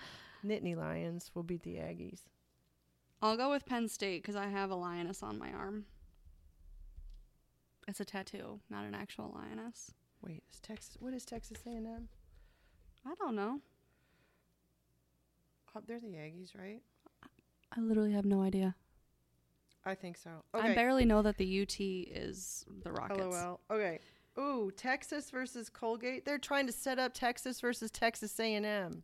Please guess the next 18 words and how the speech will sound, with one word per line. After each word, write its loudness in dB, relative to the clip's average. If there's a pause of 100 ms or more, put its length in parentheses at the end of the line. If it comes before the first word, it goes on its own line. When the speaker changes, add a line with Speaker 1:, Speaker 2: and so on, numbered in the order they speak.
Speaker 2:
Colgate. 8 (680)
<laughs> 2 (680)
Speaker 1:
The -2
number 4
fifteen 0
seed, -2 (480)
I'm 4
going 4
Texas. -8 (760)
Okay. 12
Speaker 2:
Colgate. 0 (300)
Speaker 1:
Houston 2
versus 2
Iowa. 6
Obviously, 2
I'm 0
picking -2
Houston. -4